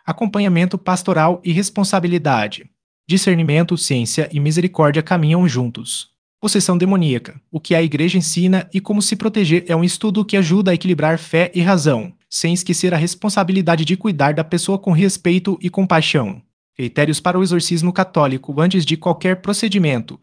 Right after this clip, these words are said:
a igreja exige critérios claros para evitar explicações naturais indevidas e assegurar discernimento pastoral.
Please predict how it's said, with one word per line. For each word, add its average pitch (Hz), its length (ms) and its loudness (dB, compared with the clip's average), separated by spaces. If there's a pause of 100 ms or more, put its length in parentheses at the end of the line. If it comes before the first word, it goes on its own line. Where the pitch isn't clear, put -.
(160)
a 165 120 0
igreja 160 320 0
exige 170 320 0
critérios 156 500 -4
claros 165 420 0
para 190 200 -2
evitar 196 280 0
explicações 180 720 -2
naturais 151 540 0
indevidas 165 640 0
e 165 120 0
assegurar 165 500 2
discernimento 165 640 -2
pastoral. 135 800 -2